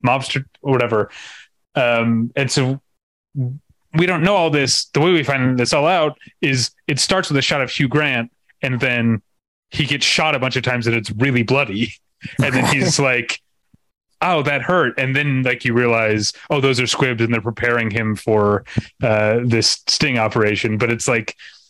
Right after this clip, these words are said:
Speaker 1: little moments like that that are, that, that feel, like, a little bit darker than the, the forgettable studio comedy that this mostly is.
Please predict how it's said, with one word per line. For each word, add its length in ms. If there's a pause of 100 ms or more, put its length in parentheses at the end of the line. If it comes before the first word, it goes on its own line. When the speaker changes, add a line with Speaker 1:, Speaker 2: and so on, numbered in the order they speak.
(200)
Speaker 1:
little 140
moments 380
like 200
that 340
that 160
are, 300
that, 320
that 160
feel, 260
like, 220
a 60
little 180
bit 320 (240)
darker 440
than 280
the, 280 (680)
the 100
forgettable 520
studio 320
comedy 320
that 100
this 240
mostly 400
is. 360